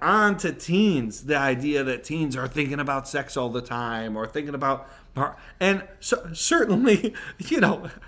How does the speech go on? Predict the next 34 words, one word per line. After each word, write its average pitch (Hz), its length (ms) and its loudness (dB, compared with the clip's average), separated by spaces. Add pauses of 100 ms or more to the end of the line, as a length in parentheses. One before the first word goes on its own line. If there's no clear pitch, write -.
(160)
uh, 156 180 0 (100)
uh, 151 140 4
teens 190 560 2
are, 185 160 2 (280)
I, 165 320 4
I 175 40 6
don't 202 200 4
mean 190 180 2
to 175 80 0
suggest 165 560 2
that 127 120 0
those 160 240 2
kinds 170 280 0
of, 156 140 -4 (300)
but 175 420 2 (1160)
there, 220 240 2
there 226 240 6
is 302 160 4
a 247 80 4
dynamic 196 760 6
there, 117 340 2
and, 190 420 2
and, 180 200 -2
and, 190 140 4
I, 190 60 6 (120)
and 202 200 2
I 185 80 4
do 214 220 -2
think 220 240 0
it's, 175 220 -2
it's 175 300 -4
one 190 260 -2
that's, 170 360 -2 (360)
uh, 143 120 0